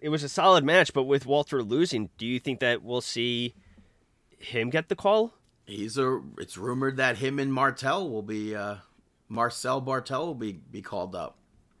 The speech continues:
Speaker 1: I mean,
Speaker 2: I don't know what the hell's gonna be going on with Aichner. I don't want him to be, like, gone because Aichner, I think, is a phenomenal athlete.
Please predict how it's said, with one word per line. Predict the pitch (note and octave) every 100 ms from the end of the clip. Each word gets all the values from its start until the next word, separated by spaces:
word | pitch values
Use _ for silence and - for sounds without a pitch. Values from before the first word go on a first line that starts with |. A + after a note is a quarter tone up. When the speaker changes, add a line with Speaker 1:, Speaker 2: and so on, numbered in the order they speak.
| _ -
Speaker 1:
I | B2
mean, | B2 B2 B2+ B2+ C3 -
Speaker 2:
I |
don't | C3
know | C#3
what | C#3+
the | C3
hell's | C#3+ B2
gonna | C#3
be | C3
going | C3 C3+
on | B2+
with | A#2+
Aichner. | F#2+ E3 D#3 C#3
I | A#2+
don't | C#3
want | C3+
him | B2
to | G#2+
be, | A#2+ A2+ G2 -
like, | G2 F#2 -
gone | G#2 G#2+ C#3+ E3+
because | B2 A#2 -
Aichner, | C3+ E3+ F3+ A2+
I | G2
think, | G2 A#2+
is | G#2
a | G2
phenomenal | - G#2 G2+ B2 D#3+ A2+ G2
athlete. | A#2+ C#3+ F#2 E2+